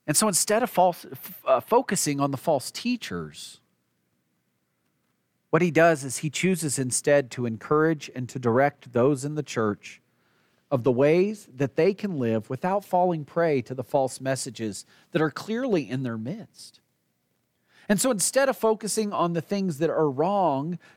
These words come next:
Jude focuses on the ways that Christians can live without falling prey or falling to the false message.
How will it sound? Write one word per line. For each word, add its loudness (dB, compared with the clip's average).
Jude 2
focuses 0
on 0
the 2
ways 0
that -8
Christians -4
can -10
live 2
without 0
falling 0
prey 2
or 4
falling 0
to -4
the 0
false 0
message. -8